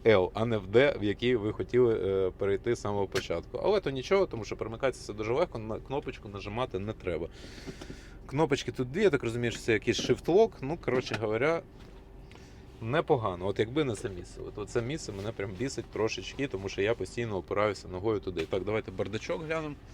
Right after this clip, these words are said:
А бардачок у нас, блін, величезний, ребята. Прям великий, великий бардачок. Мені здається, що туди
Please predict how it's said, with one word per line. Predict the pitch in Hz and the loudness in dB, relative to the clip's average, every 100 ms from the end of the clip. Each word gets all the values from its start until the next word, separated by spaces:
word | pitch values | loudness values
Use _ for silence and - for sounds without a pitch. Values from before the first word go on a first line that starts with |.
| 131 - 151 | -8 4 4
А | 113 | 6
бардачок | 113 120 113 - 160 - | 4 4 2 2 2 2
у | |
нас, | 117 104 | 0 0
блін, | 98 113 104 | 0 -2 0
величезний, | 107 110 - 107 90 87 | 2 2 2 2 2 -2
ребята. | 90 92 127 147 135 127 - - - - - - - - 294 - - - | -2 4 4 6 2 0 -4 -6 -8 -10 -10 -12 -14 0 0 0 -6 2
Прям | - 120 113 | 6 6 6
великий, | 107 110 156 170 175 123 | 8 10 10 8 2 0
великий | 104 107 135 117 | -2 0 0 -2
бардачок. | 113 110 - 151 147 | -2 -4 -2 -4 -2
Мені | 113 | -4
здається, | 104 110 123 - | -2 0 -2 -2
що | 101 104 | -10 -8
туди | 104 | -6